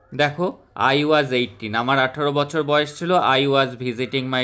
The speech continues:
grandmother, the night train stopped at দেউলি", তিনটি সেন্টেন্স, তিনটিতেই সাবজেক্ট রয়েছে, এটাই কিন্তু সঠিক অপশন। দেখো,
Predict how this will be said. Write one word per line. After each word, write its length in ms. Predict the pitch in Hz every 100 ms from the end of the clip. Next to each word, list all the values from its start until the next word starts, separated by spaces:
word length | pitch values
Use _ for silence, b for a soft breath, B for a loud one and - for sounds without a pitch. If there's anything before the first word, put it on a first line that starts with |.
| 123
grandmother, 580 | 123 127 131 139 160 196 b b b b
the 180 | 117 123 117 110
night 240 | 117 135 -
train 180 | 143 156 170
stopped 380 | - 110 101 113
at 120 | 104 92
দেউলি", 360 | 110 120 147
তিনটি 400 | 175 123 113 120
সেন্টেন্স, 480 | 110 120 117 160 175 156
তিনটিতেই 500 | 117 101 107 127 165
সাবজেক্ট 640 | - 107 95 104 101 101
রয়েছে, 460 | 95 104 107 180 - B B B
এটাই 300 | 104 101 101
কিন্তু 320 | 101 90 - -
সঠিক 480 | - 110 - 90
অপশন। 420 | 87 87 - - 98 - - - _ _ _ _ _ _ _ _ _ _ _ _ 480 _ - _ _ _ _ _ 214 214 _ _ _ _ _ _ - -
দেখো, 300 | 98 90 -